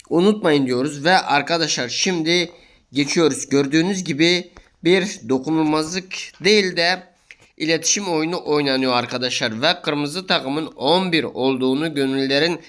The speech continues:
sekiz olduğunun oyun belirtisi. Şöyle baktığımızda arkadaşlar İsmail Balaban ve, e, diğer mavi takımda arkadaşı, o ikisi birlikte yarışıyorlar arkadaşlar gördüğünüz gibi.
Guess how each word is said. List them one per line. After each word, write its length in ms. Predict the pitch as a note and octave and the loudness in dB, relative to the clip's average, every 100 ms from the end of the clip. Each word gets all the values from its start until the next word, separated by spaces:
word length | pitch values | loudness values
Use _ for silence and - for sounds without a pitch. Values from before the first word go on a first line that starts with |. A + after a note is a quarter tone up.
| - - | -20 -18
sekiz 460 | - D3 D3 G3+ G3 | -8 -4 0 0 0
olduğunun 840 | C#3 C#3+ C3+ C3+ C#3 F3+ F#3 F#3 _ _ - _ - | 2 2 2 2 2 0 0 -6 _ _ -20 _ -4
oyun 380 | C3 F3 D#3+ C3+ | 0 2 2 0
belirtisi. 540 | C3+ A#2 - - F3+ | 0 -2 -4 -4 -4
Şöyle 440 | - D3+ F#3+ F3 | 2 2 4 2
baktığımızda 600 | D#3+ C#3+ D#3+ D3 D3 F3 | -2 -2 -4 -4 -2 0
arkadaşlar 600 | D#3+ D3+ C#3+ C#3 - E3 | 0 0 -4 -4 0 -2
İsmail 600 | - - - G#2+ D3 C3+ | -4 -10 -4 -2 -2 0
Balaban 560 | B2+ D#3+ E3+ F3 F#3 F#3 _ - - _ _ _ | 2 2 2 0 0 -6 _ -20 -20 _ _ _
ve, 280 | C3 D3+ E3+ - - | -2 2 2 2 -4
e, 580 | C#3 B2 A2+ A2+ G#2+ G#2 G#2 B2+ | -4 -2 -2 -4 -6 -8 -8 -4
diğer 220 | D#3+ C#3+ | -2 -2
mavi 640 | C#3 C3 C#3 E3 D#3 - _ _ _ - | -2 -2 -2 -2 -4 -6 _ _ _ -4
takımda 640 | A#2+ B2+ B2+ B2+ C3 - | -4 -4 -8 -6 -6 -6
arkadaşı, 580 | A2+ A#2 A2+ A#2+ B2+ C#3+ | -8 -6 -6 -6 -6 -6
o 160 | C#3 C3 | -4 -4
ikisi 340 | C3 - C3 | -6 -10 -8
birlikte 400 | B2+ A#2 G#2+ C#3+ | -6 -4 -6 -2
yarışıyorlar 760 | C#3 A#2 A#2 A#2+ - D3+ B2+ A#2 | 0 2 0 -2 -4 -4 -2 -4
arkadaşlar 640 | G#2 A2+ A2 G#2+ G#2+ A2+ | -6 -6 -6 -8 -6 -8
gördüğünüz 600 | G#2 G#2+ G2 A2+ A2+ A2 | -6 -6 -6 -6 -6 -8
gibi. 380 | - A#2+ D#3+ D#3+ | -6 -2 -2 -4